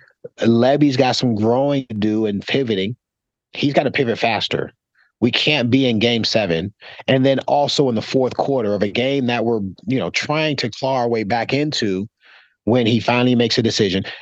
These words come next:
And by the way, we literally ran one play. It was literally the same play.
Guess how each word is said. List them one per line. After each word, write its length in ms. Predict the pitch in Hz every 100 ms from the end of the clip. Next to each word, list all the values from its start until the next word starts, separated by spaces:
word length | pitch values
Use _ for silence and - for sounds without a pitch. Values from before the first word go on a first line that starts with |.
| -
And 100 | 139
by 120 | 139
the 60 |
way, 180 | 113 104 - -
we 140 | 127
literally 880 | 117 123 131 - 156 147 147 147 135
ran 560 | 113 113 113 117 113 107 -
one 600 | 101 110 113 113 113 - _ _
play. 400 | - 92 - - _ _ _ _ _ _ _ _ _ _ _ _ _ _
It 80 | 131
was 160 | 127
literally 380 | 123 151 170 123
the 100 | 95
same 280 | - 131 113
play. 420 | 110 104 80 -